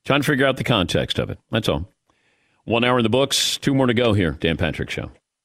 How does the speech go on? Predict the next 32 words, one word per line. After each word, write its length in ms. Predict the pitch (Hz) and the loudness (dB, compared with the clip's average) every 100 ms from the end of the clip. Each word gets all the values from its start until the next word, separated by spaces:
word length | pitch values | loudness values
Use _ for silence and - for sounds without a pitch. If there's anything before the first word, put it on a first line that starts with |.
| _ | _
Close 440 | - 208 285 294 262 | 0 2 4 4 4
out 220 | 269 254 | 2 2
the 80 | 185 | 0
first 380 | 220 233 - | 2 2 4
hour 340 | 214 226 240 208 | 4 4 4 4
with 320 | 143 127 - | 4 2 -2
Simply 500 | - 202 202 226 202 | 0 2 2 2 4
Safe 360 | - 165 165 - | 4 4 2 2
Home 260 | 147 156 | 0 0
Security. 640 | - 143 - 165 170 - - - | 0 -2 0 0 0 -2 -6 -2
I 100 | 180 | 0
actually 220 | 165 165 | 2 2
had 120 | 135 | 2
somebody 600 | - 160 160 151 139 147 - | 2 2 2 4 2 0 0
in 160 | 151 | 2
my 200 | 175 165 | 4 2
family 460 | 151 - 156 156 147 | 0 0 2 4 2
tree 380 | - 156 175 - | 0 0 0 0
who 160 | 80 | 0
was 160 | 98 92 | 0 0
questioning 640 | - - 170 - 87 90 | -2 0 0 0 2 2
Simply 420 | 98 - 135 123 120 | 2 0 0 0 0
Safe. 520 | - - 156 - - _ _ _ - | 2 0 -2 -8 -16 _ _ _ -2
They 100 | 117 | 0
said, 160 | 143 | 2
"Well, 220 | 151 156 | 4 4
we 100 | 139 | 4
hear 160 | 127 147 | 4 4
you 120 | 110 | 2
talk 300 | 92 139 156 | 2 2 2
about 320 | 123 69 64 | 0 0 0
it. 140 | 80 | -2